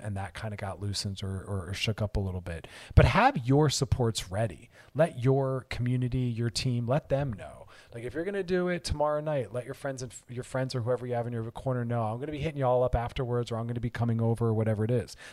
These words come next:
Lean on them, reach out to them. But remember, you're doing this as an act of mental health for you, and you're gifting them with deeper intimacy and knowledge about who you are because you care about them.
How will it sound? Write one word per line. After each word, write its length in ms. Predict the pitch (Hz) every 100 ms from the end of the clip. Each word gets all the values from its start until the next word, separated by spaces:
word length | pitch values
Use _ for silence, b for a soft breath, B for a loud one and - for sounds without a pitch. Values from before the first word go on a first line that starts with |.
| B
Lean 340 | 98 147 226
on 200 | 170 92
them, 160 | 69 85
reach 220 | 123 -
out 180 | 156 -
to 140 | -
them. 300 | 80 64 - _ B B B B B B -
But 260 | 160 151 -
remember, 400 | 143 165 202 120
you're 180 | 110 123
doing 280 | 110 160 202
this 180 | 190 151
as 180 | 135
an 100 | 117
act 500 | 110 131 76 - - -
of 140 | 113
mental 280 | 131 - 127
health 240 | 113 120
for 200 | - 113
you, 440 | 101 117 139 151 - -
and 400 | 127 156 117 101
you're 280 | 107 117 98 - -
gifting 540 | - 165 - - 135 113
them 380 | 127 117 90 92
with 200 | 104 -
deeper 300 | 120 117 123
intimacy 500 | 113 - 110 - 110
and 80 | 104
knowledge 260 | 107 104
about 200 | 98 95
who 120 | - 107
you 160 | 104
are 120 | 101
because 240 | 92 - 92
you 60 |
care 280 | 95 - 101
about 280 | 95 80 -
them. 220 | 71 58